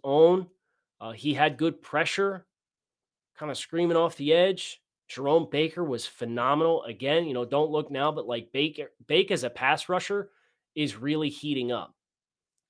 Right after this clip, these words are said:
Uh, he had two sacks last week against the Jets, a sack and a half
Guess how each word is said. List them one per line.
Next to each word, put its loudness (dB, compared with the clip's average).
Uh, -12
he -4
had 2
two -4
sacks 2
last 2
week -4
against -4
the -10
Jets, -4
a -10
sack 0
and -2
a -4
half -8